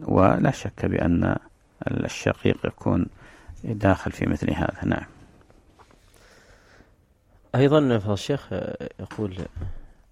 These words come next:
Speaker 2: يعني أبو عايد فالشيخ، يعني هذه الأيام قد لا يوك-، لا يوجد هجر،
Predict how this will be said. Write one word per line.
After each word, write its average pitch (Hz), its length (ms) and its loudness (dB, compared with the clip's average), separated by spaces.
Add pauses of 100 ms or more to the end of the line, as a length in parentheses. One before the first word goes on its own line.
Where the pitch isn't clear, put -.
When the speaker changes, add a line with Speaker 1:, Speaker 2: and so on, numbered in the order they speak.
Speaker 2:
يعني 87 120 -10
أبو 80 120 -12
عايد 85 220 -6
فالشيخ، 87 460 -8 (520)
يعني 82 360 -8
هذه 95 220 -2
الأيام 92 400 -2
قد 87 340 -6 (180)
لا 95 80 2
يوك-، 92 300 0 (100)
لا 98 140 6
يوجد 101 440 2
هجر، - 440 0